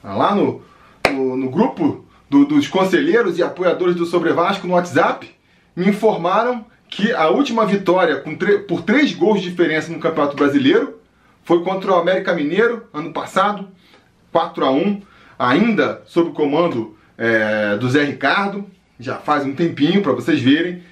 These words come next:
E fora de casa, então, foram buscar aquela vitória lá contra o Cruzeiro, no Mineirão, em dois mil e onze. É, não sei se teve uma depois daquilo, mas me parece plausível, me parece plausível. Então,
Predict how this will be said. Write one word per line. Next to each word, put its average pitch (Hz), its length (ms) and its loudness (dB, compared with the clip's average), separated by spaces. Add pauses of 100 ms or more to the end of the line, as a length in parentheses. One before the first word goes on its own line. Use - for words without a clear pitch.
E 370 140 2
fora 262 340 0
de 226 120 -6
casa, 196 300 0
então, 196 500 -2 (460)
foram 214 380 0
buscar 208 440 0
aquela 214 280 2
vitória 190 480 0
lá 170 200 0
contra 233 280 -6
o - 40 -10
Cruzeiro, 202 540 2
no 180 80 -8
Mineirão, 180 380 -2
em 202 60 -2
dois 170 120 0
mil 196 160 0
e 143 60 4
onze. 208 320 0 (680)
É, 131 540 4
não 196 160 2
sei - 240 0
se - 100 -12
teve 175 200 0
uma 175 120 -2
depois 170 340 0
daquilo, 202 440 -4
mas 277 420 -2
me 214 120 -12
parece 220 400 -2
plausível, 190 760 -4 (100)
me 131 120 -10
parece 156 340 0
plausível. 190 720 0 (300)
Então, 190 500 -2